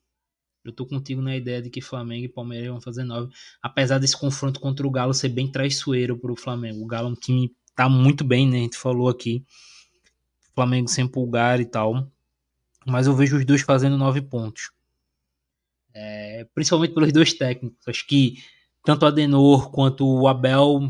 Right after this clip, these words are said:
pontos corridos, eles têm essa regularidade suficiente pra buscar isso.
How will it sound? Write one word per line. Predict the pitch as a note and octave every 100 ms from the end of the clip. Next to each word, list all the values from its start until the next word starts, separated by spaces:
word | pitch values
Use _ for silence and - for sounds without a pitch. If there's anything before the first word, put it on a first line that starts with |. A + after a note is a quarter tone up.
| C#3
pontos | D3 D3
corridos, | - C#3 B2+ C#3 C#3 C#3+ D3 - _ _ _ _ _ _ _ _ A#2+
eles | C3 -
têm | C#3+
essa | C#3
regularidade | C#3+ C#3 C#3+ C#3+ C#3+ C3+ C3+ C#3
suficiente | C3+ - C3+ - C3+ C3
pra | - C3+
buscar | C3+ - C3 A#2+ A#2+
isso. | A#2 - -